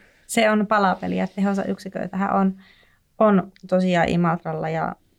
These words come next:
Savitaipaleella ja Lappeenrannassa ja Parikkalassa ja Ruokolahella, että kyllä se ma-, maantieteellinen asiakkaan sijainti vaikuttaa. Ja, ää, nyt puhun ihan rehellisesti Lappeenrannan yksiköstä.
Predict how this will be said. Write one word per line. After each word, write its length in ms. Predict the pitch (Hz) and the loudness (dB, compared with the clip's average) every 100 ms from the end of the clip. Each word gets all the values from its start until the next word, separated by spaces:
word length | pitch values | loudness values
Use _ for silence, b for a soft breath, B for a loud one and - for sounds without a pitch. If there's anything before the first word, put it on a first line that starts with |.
| _ | _
Savitaipaleella 840 | - 170 156 180 - - 165 160 160 | -8 -4 -2 -2 -2 -2 -4 -4 -4
ja 100 | 160 | -4
Lappeenrannassa 580 | 165 - 180 160 - 175 | -8 -10 -6 -6 -4 -6
ja 40 | |
Parikkalassa 680 | 170 160 170 - 180 175 185 | -4 -4 -6 -6 -8 -6 0
ja 40 | |
Ruokolahella, 680 | 185 202 196 190 185 185 180 | 2 4 4 2 4 2 2
että 280 | 180 - - - | 0 -2 -8 -2
kyllä 120 | 190 | 2
se 80 | 190 | 4
ma-, 160 | 190 190 - | 2 0 0
maantieteellinen 800 | 190 185 180 180 180 175 180 185 - b b b b b b b b b - | 2 4 4 4 2 2 2 0 -6 b b b b b b b b b 0
asiakkaan 520 | 196 202 196 202 208 | 2 2 2 2 2
sijainti 360 | 196 202 190 196 | 4 4 2 2
vaikuttaa. 720 | 202 202 196 190 - - 62 | 2 0 0 -6 -4 -2 0
Ja, 160 | - 185 b b b b _ _ - | -2 -4 b b b b _ _ -2
ää, 200 | 180 175 | 0 4
nyt 220 | 196 196 | 2 2
puhun 220 | 190 185 | 0 2
ihan 300 | 170 185 175 - | 2 2 0 -2
rehellisesti 540 | 190 185 180 180 180 170 | 0 2 2 0 -2 0
Lappeenrannan 720 | 220 233 214 196 185 180 180 | 0 0 0 2 2 2 0
yksiköstä. 580 | 185 180 175 185 - | -2 -4 -6 -6 -6